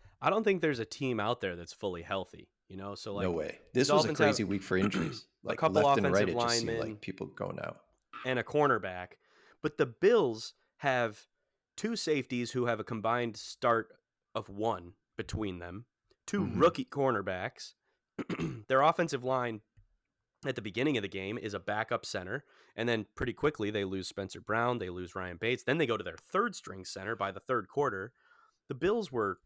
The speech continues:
Speaker 1: and not to mention all the cramps of, you know, Stefon Diggs leaves the game, Christian Benford leaves the game with a hand at,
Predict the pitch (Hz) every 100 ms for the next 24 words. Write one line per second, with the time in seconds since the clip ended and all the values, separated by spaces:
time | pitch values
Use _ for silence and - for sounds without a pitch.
0 | _ 143 123 - _ _ _ _ 143 160
1 | 175 180 170 151 180 185 - 233 160 -
2 | - - 135 135 127 _ 135 165 117 -
3 | 160 175 170 190 180 120 - - - _
4 | 131 113 110 107 95 90 - 156 180 185
5 | 196 - 113 110 101 95 113 107 101 98
6 | 117 98 95